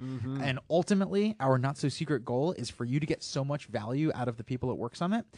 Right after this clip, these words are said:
Speaker 2: that you're able to afford the time away and the cost to actually get on an airplane or a train or a car or, or a spaceship or whatever it is that you need to get on in order to get to one of these in-person conferences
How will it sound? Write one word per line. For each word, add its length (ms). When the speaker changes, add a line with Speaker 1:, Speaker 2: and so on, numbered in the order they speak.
Speaker 2:
that 200
you're 260
able 300
to 220
afford 540
the 60
time 320
away 400
and 100
the 60
cost 460
to 100
actually 260
get 240
on 260
an 60
airplane 460
or 140
a 40
train 460
or 240
a 80
car 320
or, 400
or 380
a 80
spaceship 580
or 220
whatever 400
it 80
is 100
that 80
you 140
need 260
to 60
get 180
on 240
in 80
order 160
to 60
get 180
to 120
one 100
of 60
these 120
in-person 460
conferences 600